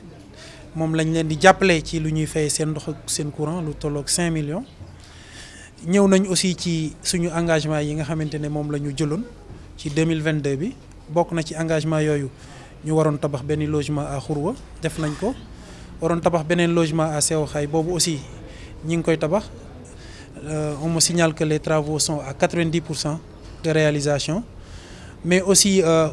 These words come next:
war nañu renouveler suñu parc, euh, ambulance bi. Euh, ñu tàmbale ko ci poste de santé bu Diack, boobu renouveler nañ ko ba pare.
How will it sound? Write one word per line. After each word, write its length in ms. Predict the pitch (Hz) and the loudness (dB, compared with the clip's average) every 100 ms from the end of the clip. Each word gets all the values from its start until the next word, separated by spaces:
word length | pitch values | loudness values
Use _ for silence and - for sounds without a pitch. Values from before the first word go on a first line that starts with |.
| 160 | 2
war 180 | 175 | 2
nañu 240 | 175 175 175 | 4 4 6
renouveler 460 | 175 170 160 165 156 | 6 4 4 4 4
suñu 220 | 175 160 | 2 0
parc, 360 | - 151 117 151 139 123 - - - - - - - | 2 0 0 -2 -2 -4 -12 -16 -16 -16 -16 -16 -6
euh, 380 | 160 151 143 135 123 - - - - - - - - - - - - - | -4 -2 -2 -6 -10 -14 -14 -14 -14 -14 -14 -16 -18 -14 -12 -12 -16 0
ambulance 440 | 160 165 156 143 | 2 4 4 2
bi. 180 | 143 240 - - - - - - - - | 0 -4 -4 -12 -14 -14 -14 -14 -14 -4
Euh, 240 | 156 151 147 | 0 0 0
ñu 100 | 165 | 2
tàmbale 400 | - 180 175 165 | 6 6 6 2
ko 120 | 160 | 0
ci 280 | 156 165 156 | -4 -4 -2
poste 200 | - 156 | -2 -2
de 60 | 160 | 0
santé 300 | 170 156 147 | 0 0 -2
bu 120 | 147 | -2
Diack, 220 | 143 147 - - | 2 2 0 -4
boobu 180 | 151 147 | -2 2
renouveler 380 | 160 147 156 151 | 2 2 2 2
nañ 120 | 147 | -2
ko 100 | 147 | -2
ba 120 | 143 | -2
pare. 240 | 139 147 | 0 -2